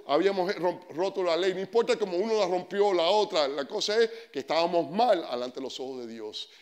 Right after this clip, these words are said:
y delante de la sociedad. ¿Entendemos esto? "Ah, yo no hago lo que tú haces". Ok, pero tú eres una chismosa. Tú tienes temor a todo, a todo le tienes miedo. Eso es igual, eh, que, que acabar con las personas.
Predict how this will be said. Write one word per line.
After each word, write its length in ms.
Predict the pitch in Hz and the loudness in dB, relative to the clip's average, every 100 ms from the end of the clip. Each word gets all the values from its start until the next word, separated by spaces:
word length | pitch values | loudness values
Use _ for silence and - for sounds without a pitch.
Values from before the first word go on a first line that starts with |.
| _ | _
y 20 | |
delante 220 | 117 120 117 | -6 -6 -6
de 80 | 120 | -6
la 60 | |
sociedad. 560 | - 110 110 104 101 98 - | -8 -10 -8 -8 -10 -10 -10
¿Entendemos 520 | 120 143 185 202 196 | -6 -2 0 0 2
esto? 480 | 214 220 220 220 214 - _ _ - - - _ _ | 2 2 2 2 -2 -14 _ _ -20 -20 -20 _ _
"Ah, 160 | - 233 | 0 0
yo 140 | 214 | 2
no 120 | 226 | 2
hago 220 | 240 247 240 | 6 8 6
lo 100 | 214 | 4
que 120 | 190 | 0
tú 260 | 262 254 | -2 4
haces". 300 | 226 180 135 104 | 4 4 -2 -12
Ok, 160 | 107 156 196 - | -10 -6 -6 -6
pero 240 | 190 147 - - - | -2 -2 -4 -16 -6
tú 100 | 151 | -4
eres 100 | 151 | -2
una 140 | 170 | -4
chismosa. 540 | 160 175 147 165 - 135 - _ _ _ _ _ - - - _ _ _ | -6 -8 -6 -6 -6 -10 -20 _ _ _ _ _ -20 -20 -20 _ _ _
Tú 120 | 190 | -6
tienes 260 | 180 202 208 | -2 0 2
temor 320 | 185 175 208 | 2 4 6
a 100 | 208 | 6
todo, 320 | - 190 202 | 6 6 6
a 60 | 156 | 6
todo 140 | 208 | 4
le 80 | 220 | 2
tienes 180 | 226 214 | 2 2
miedo. 640 | 190 196 202 190 151 127 | 2 2 4 4 2 0
Eso 260 | - - 226 | 0 4 4
es 60 | |
igual, 480 | 220 190 247 269 190 175 | 4 4 6 4 0 0
eh, 520 | 165 180 165 - - | 0 0 -2 -6 -2
que, 240 | 185 165 | 0 0
que 320 | - 180 160 156 | -2 -2 -2 -2
acabar 400 | 156 147 139 - | -2 0 -2 0
con 120 | 185 | -2
las 80 | 190 | -4
personas. 840 | 196 190 233 269 233 165 - | -6 -4 -4 -4 -8 -12 -14